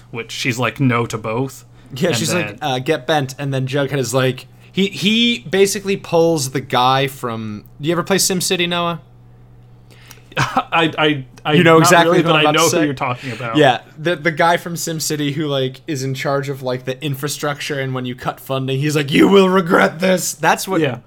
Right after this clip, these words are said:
Speaker 2: Juggy straight up says to Mayor McCoy. <laughs>
Speaker 1: Uh, so they, um,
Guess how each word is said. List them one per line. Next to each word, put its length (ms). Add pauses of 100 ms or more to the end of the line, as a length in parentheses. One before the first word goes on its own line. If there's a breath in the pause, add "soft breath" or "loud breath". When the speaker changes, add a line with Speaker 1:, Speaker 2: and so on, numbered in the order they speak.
Speaker 2:
Juggy 400
straight 440
up 280 (300)
says 640
to 180
Mayor 240
McCoy. 840
<laughs> 40 (880 loud breath)
Speaker 1:
Uh, 460
so 520 (160)
they, 600
um, 480